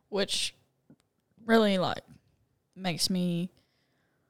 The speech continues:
wanna go on every diet website or diet fad and be like, "Liar."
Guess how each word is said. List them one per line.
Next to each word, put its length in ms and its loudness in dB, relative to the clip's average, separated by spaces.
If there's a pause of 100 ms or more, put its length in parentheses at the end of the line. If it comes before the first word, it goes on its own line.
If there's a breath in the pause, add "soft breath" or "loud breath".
(360)
wanna 240 0
go 220 8
on 120 4
every 480 -2
diet 360 2
website 480 -4
or 320 -4
diet 340 -2
fad 240 0
and 100 -2
be 100 0
like, 220 -6
"Liar." 300 2